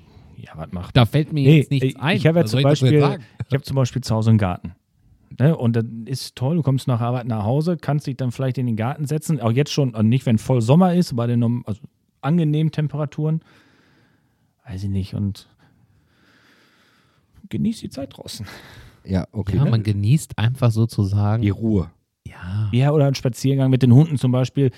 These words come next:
Speaker 1: macht bei so einem Wetter ja auch mehr Spaß.
Speaker 3: Das Eis auf der Bahnhofstraße. Boah. Ich weiß nicht, wie die, wie die Eisdiele heißt.
Speaker 2: Auf der Bahnhofstraße?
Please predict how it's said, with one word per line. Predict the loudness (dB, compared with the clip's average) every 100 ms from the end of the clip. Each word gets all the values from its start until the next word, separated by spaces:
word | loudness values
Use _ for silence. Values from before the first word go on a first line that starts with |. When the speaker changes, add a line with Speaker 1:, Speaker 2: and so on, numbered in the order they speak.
| -8 _
Speaker 1:
macht | 0 0 0 -18 -20 -20 _ _ _ _ _
bei | -6
so | 0
einem | 4
Wetter | 4 4
ja | 4
auch | 4
mehr | 2
Spaß. | 0 -4 -8 -8 -16 -20 _ -8
Speaker 3:
Das | -8 -8 _ _
Eis | -4 0 0 -2 -8 -20 _ _ _ _ _ _ _ _ _ _ _ _
auf | -6 -2
der | -2
Bahnhofstraße. | 0 0 0 -4 -8 -10 -8 -8 -12 -16 _
Boah. | -14 -12 -10 -10 -14 -18 -20 -20 -20 _ _ _ _ _ _ -16
Ich | -10
weiß | -6 -6
nicht, | -6
wie | -6
die, | -6 -6
wie | -4
die | -4
Eisdiele | -6 -6 -4
heißt. | -4 -4 -4
Speaker 2:
Auf | -4 -2
der | -4 -2
Bahnhofstraße? | -2 -2 -4 -6 -6 -4 -4 -8